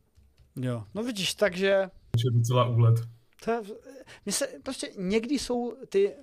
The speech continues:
Speaker 1: věci nesmrtelné a přitom je to lidské tělo tak křehké, rozpadá se na části a musíme ho nějak zachraňovat, jako třeba vy z naše oči,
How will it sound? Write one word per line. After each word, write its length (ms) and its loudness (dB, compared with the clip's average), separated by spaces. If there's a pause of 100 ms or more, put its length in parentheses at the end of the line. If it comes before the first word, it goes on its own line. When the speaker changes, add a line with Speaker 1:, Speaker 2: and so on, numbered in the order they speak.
(140)
Speaker 1:
věci 380 -6
nesmrtelné 600 -4
a 100 -6
přitom 320 -4
je 140 2
to 240 -6
lidské 320 -4
tělo 200 0
tak 260 -6
křehké, 720 0 (420)
rozpadá 520 2
se 160 -4
na 80 -2
části 460 0
a 40 0
musíme 380 -6
ho 160 -2
nějak 220 -2
zachraňovat, 560 -2
jako 200 -6
třeba 340 -2 (360)
vy 180 2
z 40 -2
naše 260 0
oči, 420 0